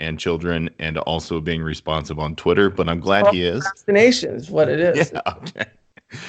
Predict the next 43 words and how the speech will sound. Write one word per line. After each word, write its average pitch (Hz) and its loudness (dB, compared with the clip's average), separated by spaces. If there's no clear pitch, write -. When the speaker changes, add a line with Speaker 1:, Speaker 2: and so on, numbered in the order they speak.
Speaker 1:
But 117 6
he 131 6
will 135 6
talk 113 4
to 104 -8
you. 98 0
It's 90 -6
great. 90 -2
Uh, 80 -4
you 85 -6
engage 80 -4
with 80 -10
your 78 -6
fans 78 -6
very 78 -6
well, 78 -8
uh, 73 -6
and 76 -12
that 82 -2
is 80 -6
much 85 -2
appreciated 78 -6
from 76 -6
our 76 -2
side 73 -2
of 76 -6
the 78 -4
community. 76 -6
Speaker 2:
Thank 139 -6
you. 127 -18
Um, - -2
Speaker 1:
And, 104 2
uh, - 0
Speaker 2:
I - -2
like, 151 -6
I 143 4
like 160 4
talking 160 0
about 151 2
comics, 156 -2
and, 147 -2
and, 139 -2
um, 135 -2